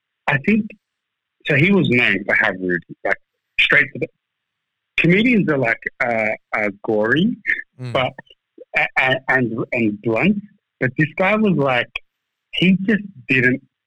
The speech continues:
Speaker 1: care, right? He's just the funniest, most honest, spoke, particularly from a, a male's perspective,
Speaker 2: Yeah.
Speaker 1: spoke, like, explain the world from a male's perspective a lot of the time, which is hilarious. But his last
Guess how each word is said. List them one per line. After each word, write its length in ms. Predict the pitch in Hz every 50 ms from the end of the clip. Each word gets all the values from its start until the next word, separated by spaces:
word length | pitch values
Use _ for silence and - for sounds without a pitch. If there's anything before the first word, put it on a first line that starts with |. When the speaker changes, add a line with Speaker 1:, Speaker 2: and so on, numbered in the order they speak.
| _ _ _ _ _ _ _ _ _ _ - -
Speaker 1:
care, 360 | - 135 127 113 107 101 101
right? 220 | 101 113 143 156
He's 120 | 131 135 135
just 140 | 165 165 - -
the 140 | 165 147 135 135 - -
funniest, 480 | - 160 165 170 170 175 175 175 175 175 - - -
most 300 | 151 143 135 127 - - - - -
honest, 340 | 139 143 156 151 151 151 - - _ _ _ - - - _ _ _ _ _ _ _ _ _ _ _ _ _ _ _ _ _ _ _ _ _
spoke, 240 | - 165 165 170 165 - - -
particularly 500 | - 180 175 180 254 - 262 247 233 190 -
from 200 | 180 156 147 143
a, 320 | 135 131 135 131 131 139 135 -
a 100 | 127 117
male's 440 | 120 120 117 120 120 123 131 131 131 - -
perspective, 560 | - 135 135 - 147 143 - - 202 254 - - - _ -
Speaker 2:
Yeah. 140 | 113 110 95
Speaker 1:
spoke, 200 | - 120 120 - -
like, 160 | 113 107 - _ _ _ _ _ _ _ -
explain 640 | - - - - - - 135 135 135 135 131 127 127
the 80 | 120
world 380 | 113 110 110 107 110 120 131 131 -
from 100 | - 127
a 80 | 117 110
male's 300 | 107 104 104 110 117 113 -
perspective 440 | 131 113 - 131 120 - - 127 131
a 40 |
lot 100 | 131 131
of 60 | 127 127
the 140 | 131 127 127 -
time, 120 | 135 139 147
which 120 | 139 127 -
is 80 | 127 107
hilarious. 300 | - 117 110 110 120 - - _ _ - - - - - - - - - _
But 200 | - 147 147 147 - _ _ _ _ -
his 140 | - 170 151 135
last 260 | 151 156 170 170